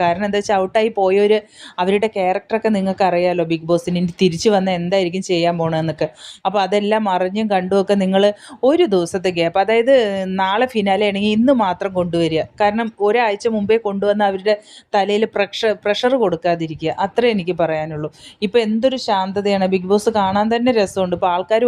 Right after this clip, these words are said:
ഒഴിഞ്ഞു പറഞ്ഞിട്ട് അയ്യോ എന്താ ഇത്, ആരുമില്ല അവിടെ ഇവിടെ അങ്ങനെയൊന്നും തോന്നുന്നില്ല. കാരണം എന്താ വെച്ചാൽ അവര് അത്രയും പ്രശ്നം ഉണ്ടാക്കി പോയ കാരണം ഇപ്പൊ കാണാനാണ് സുഖം തോന്നുന്നത് എനിക്ക്.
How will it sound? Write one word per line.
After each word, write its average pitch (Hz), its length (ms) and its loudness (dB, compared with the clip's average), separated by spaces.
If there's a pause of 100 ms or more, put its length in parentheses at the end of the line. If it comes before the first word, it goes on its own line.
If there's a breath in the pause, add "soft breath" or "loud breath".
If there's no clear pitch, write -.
ഒഴിഞ്ഞു 220 280 0
പറഞ്ഞിട്ട് 233 360 0
അയ്യോ 220 340 2
എന്താ 220 220 2
ഇത്, 208 280 -2 (380 loud breath)
ആരുമില്ല 214 460 0
അവിടെ 208 260 2
ഇവിടെ 208 220 0
അങ്ങനെയൊന്നും 262 600 0
തോന്നുന്നില്ല. 214 400 0
കാരണം 202 300 2
എന്താ 220 140 2
വെച്ചാൽ 220 220 2
അവര് 202 180 0
അത്രയും 226 460 0
പ്രശ്നം 220 360 0
ഉണ്ടാക്കി 214 260 2
പോയ 208 280 2
കാരണം 208 260 0
ഇപ്പൊ 208 360 -4
കാണാനാണ് 202 540 -2
സുഖം 180 360 -2
തോന്നുന്നത് 160 300 -2
എനിക്ക്. 147 260 -6